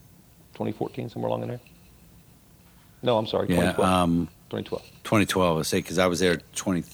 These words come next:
Speaker 2: end of thirteen into fourteen, and you had already been down there.
Speaker 1: Yeah,
Speaker 2: Um, so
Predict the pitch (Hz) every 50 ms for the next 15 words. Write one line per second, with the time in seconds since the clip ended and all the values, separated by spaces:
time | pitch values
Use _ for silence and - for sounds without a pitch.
0 | - - - 110 110 123 117 117 117 98 - - 120 110 92 - - 117 107 98
1 | 95 92 90 85 - - 95 101 95 - - 90 82 82 80 80 78 71 - -
2 | - - - - - - - - 98 95 87 90 87 82 82 78 80 80 78 82
3 | 82 85 85 85 82 80 80 76 - - - - - - - - - - - 104
4 | 101 101 101 98 95 92 87 - - - - - - - - - - - - -
5 | 151 139 127 120 -